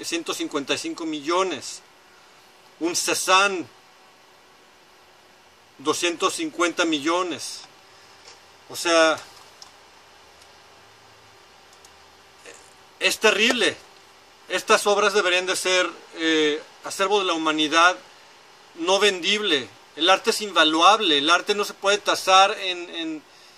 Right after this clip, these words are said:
especular con él de esa manera.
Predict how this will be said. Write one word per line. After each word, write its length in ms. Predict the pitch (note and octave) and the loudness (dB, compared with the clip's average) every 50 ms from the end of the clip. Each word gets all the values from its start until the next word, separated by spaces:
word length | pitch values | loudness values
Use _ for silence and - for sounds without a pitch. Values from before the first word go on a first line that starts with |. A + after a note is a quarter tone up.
| - - - - - - - | -20 -20 -20 -20 -20 -16 -16
especular 800 | D3+ - - F#3+ - - F3+ F3+ F3+ F#3 F#3 G3+ A3 A#3 A#3 - - - - _ | -12 -8 -8 -8 -8 -6 -6 0 4 6 8 8 8 6 4 -2 -6 -18 -20 _
con 260 | - E3+ E3+ E3+ E3+ F#3 | -6 -4 -2 0 2 2
él 200 | G#3 A3+ A#3 G3 | 2 2 4 4
de 120 | A3 A3+ | 4 4
esa 180 | G3+ - A3+ G#3 | 4 4 0 0
manera. 580 | F#3 E3+ D3+ D3+ D3 E3 G#3 A#3 G#3+ - - | 2 0 0 2 2 0 0 0 -2 -4 -8